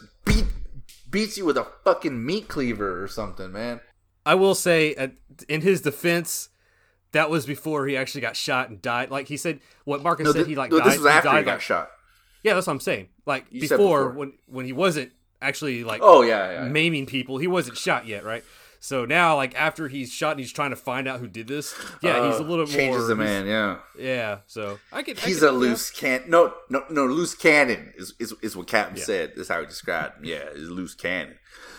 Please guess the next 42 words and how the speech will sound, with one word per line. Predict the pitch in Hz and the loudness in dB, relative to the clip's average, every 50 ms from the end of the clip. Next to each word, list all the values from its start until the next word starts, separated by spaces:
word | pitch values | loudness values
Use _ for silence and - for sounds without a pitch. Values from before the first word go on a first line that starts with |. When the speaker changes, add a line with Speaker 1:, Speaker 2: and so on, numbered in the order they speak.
| - - - - - _ _ _ _ _ | -20 -20 -20 -20 -20 _ _ _ _ _
Speaker 1:
So, | - - 156 151 147 143 143 131 131 - 180 - - - - - | 2 4 6 8 8 8 6 4 2 0 0 0 0 -2 -4 -8
<laughs> | - - - - - - - - | -12 -14 -18 -20 -20 -20 -14 2
so | - 196 170 175 | 6 6 6 6
he, | 185 180 | 4 0
he | 180 - 160 156 175 151 | -2 -4 -6 -6 -6 2
gets | 139 170 202 202 - | 4 4 4 4 4
a | 240 | 2
name | 180 151 147 156 165 180 180 185 180 | 2 4 4 4 6 4 4 2 2
or | 170 | 0
something | 160 - 185 170 160 | 0 2 0 0 2
like | 175 175 175 170 | 2 0 2 2
that | 175 165 170 170 170 165 | 2 4 4 4 4 4
of, | 147 120 120 | 2 2 2
like, | 120 117 110 - - 110 | 0 0 0 -2 -8 -10
the | 110 104 | -10 -4
guy | - 120 117 117 127 131 | -2 0 2 2 2 0
who | 135 127 104 | -2 -4 -8
sold | - - - 117 113 117 117 120 120 113 | -6 -2 0 0 2 2 0 -2 -2 -4
him | - 131 117 123 120 | -4 -6 -6 -4 -4
the | 113 | -4
bullets | 104 104 101 104 113 113 110 107 - - | -2 -2 -2 0 0 0 -2 -4 -6 -10
or | 113 113 | -12 -10
some | - 120 113 | -10 -10 -10
shit, | 107 - 127 120 120 113 - | -8 -6 -4 -4 -4 -4 -8
and | 107 110 107 107 107 | -12 -14 -12 -10 -10
he | 104 | -10
takes | - - - 147 143 123 - - | -8 -2 0 0 0 -2 -4 -8
it | 139 117 - | -10 -10 -10
to | - - | -14 -16
Joey | - - 120 120 127 - | -10 -8 -6 -6 -6 -6
Pants, | - - 120 117 113 113 110 - - - - - - - - - - _ _ _ _ - | -6 -6 -4 -4 -4 -6 -8 -10 -14 -16 -16 -20 -20 -20 -20 -20 -20 _ _ _ _ -10
and | 107 113 | -6 -2
he's | 117 120 117 117 | -2 -2 0 0
like, | 117 117 117 113 107 - - - _ _ _ _ _ _ _ _ _ _ _ - | 0 0 0 0 -2 -4 -10 -20 _ _ _ _ _ _ _ _ _ _ _ -10
"Come | - 156 151 | -6 -2 0
on, | 160 131 107 | 0 0 0
I, | 98 110 113 - 143 | -2 -6 -10 -8 2
now | 143 143 143 143 | 6 6 8 8
I | 139 131 | 6 6
got | 120 127 127 127 123 | 4 4 4 4 4
actual | 123 120 - - - 131 120 117 113 110 - - | 2 0 -2 -6 -6 -4 -2 -2 -2 -2 -4 -4
actionable | 95 95 110 117 - - - - 135 127 123 101 98 101 101 | -2 -2 -2 -2 -4 -6 -8 -6 -6 -6 -6 -6 -6 -8 -8